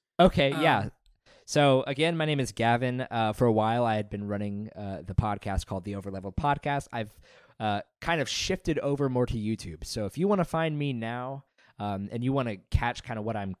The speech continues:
Speaker 1: currently doing, I'm a lot more active on my YouTube channel. I was just telling Sean I'm, uh, right in the middle of editing, uh, a review for Octopath Traveler. So,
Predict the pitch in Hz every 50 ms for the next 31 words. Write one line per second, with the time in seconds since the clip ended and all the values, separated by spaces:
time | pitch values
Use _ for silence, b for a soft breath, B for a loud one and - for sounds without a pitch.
0 | _ - - 202 208 202 180 160 170 156 143 147 147 139 135 131 127 127 - -
1 | 139 160 185 180 147 120 113 123 139 135 139 139 131 95 117 117 - - 135 120
2 | 117 113 110 101 90 92 104 110 - - 113 107 - - 107 104 104 104 104 98
3 | 90 95 95 92 - - 107 98 - - 110 101 101 95 - - 104 101 101 98
4 | 92 92 92 - B B B B B B B - - - 87 104 127 151 131 147
5 | 139 131 127 131 127 123 117 110 110 - 123 120 113 110 113 110 110 107 110 113
6 | - 107 104 101 95 98 - 113 107 107 104 92 92 98 101 107 104 - - 95
7 | 87 - - 104 101 - - - 101 - 98 92 87 - - - 92 85 85 82
8 | 82 80 78 - - 98 87 82